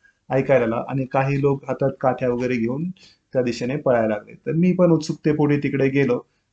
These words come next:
तर, अ, मला धामण प्रजातीचा साप, अ, थोडासा तिथं असल्यागत जाणवलं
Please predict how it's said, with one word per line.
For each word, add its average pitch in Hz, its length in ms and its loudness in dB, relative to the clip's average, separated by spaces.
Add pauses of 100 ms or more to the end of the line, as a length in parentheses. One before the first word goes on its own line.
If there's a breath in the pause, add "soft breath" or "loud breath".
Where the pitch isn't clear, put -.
(140)
तर, 135 260 4
अ, 135 40 4
मला 143 200 2
धामण 151 340 2
प्रजातीचा 147 480 2
साप, 131 300 2 (280)
अ, 117 380 -2 (120)
थोडासा 131 400 0 (680)
तिथं 127 260 -2 (160)
असल्यागत 139 500 2
जाणवलं 117 420 0